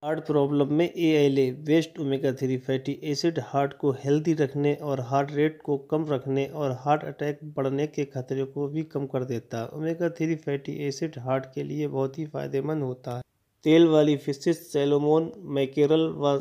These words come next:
سارڈونیس میں دو طرح کے اومیگا تھری فیٹی ایسڈ، ڈی ایچ اے اور ای پی اے ہوتے ہیں، جو بلڈ فیٹ، جسے ڈائی گلیسرائڈ کہتے ہیں، کو کم کرتا ہے، ہارٹ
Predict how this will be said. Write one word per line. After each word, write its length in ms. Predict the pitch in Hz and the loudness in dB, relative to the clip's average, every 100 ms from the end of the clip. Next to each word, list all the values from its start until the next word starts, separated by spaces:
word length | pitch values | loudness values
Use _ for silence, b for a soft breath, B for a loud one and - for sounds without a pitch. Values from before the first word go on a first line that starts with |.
| - | -4
سارڈونیس 800 | - 139 135 147 143 143 151 156 | -4 0 0 2 2 2 0 0
میں 180 | 143 143 139 | -2 -2 0
دو 100 | 160 | -2
طرح 240 | 160 143 139 135 | 0 0 0 0
کے 80 | 139 | -4
اومیگا 480 | 143 139 139 139 | -2 -2 0 0
تھری 260 | 131 135 131 | -2 -2 -4
فیٹی 340 | 127 131 131 | -2 -4 -4
ایسڈ، 380 | 139 139 127 143 139 - | -4 -4 -4 -8 -10 -8
ڈی 80 | 151 147 | -2 2
ایچ 260 | 143 143 170 | 2 2 -2
اے 140 | 160 | 0
اور 140 | 151 143 | -2 -4
ای 160 | - 151 | -6 -10
پی 180 | - 156 | -8 -2
اے 160 | 151 | 2
ہوتے 400 | 135 120 - 123 | 2 0 -4 -4
ہیں، 160 | 113 110 110 _ _ _ _ - | -4 -8 -16 _ _ _ _ -8
جو 180 | 165 175 | 2 4
بلڈ 300 | 165 165 165 | 6 4 2
فیٹ، 340 | - 151 151 - - | 2 2 2 -2 -6
جسے 220 | 135 143 | 0 0
ڈائی 300 | 143 147 160 | 2 2 2
گلیسرائڈ 600 | 151 139 135 139 143 151 - | 2 -2 -2 0 0 0 -2
کہتے 320 | 123 123 120 | -2 -2 -4
ہیں، 200 | 110 107 | -4 -8
کو 240 | - 165 | -4 -2
کم 260 | 160 156 143 | 0 -2 -2
کرتا 480 | 135 123 - 147 143 | -4 -6 -2 0 2
ہے، 160 | 160 | 0
ہارٹ 320 | 160 131 135 | 0 -2 -2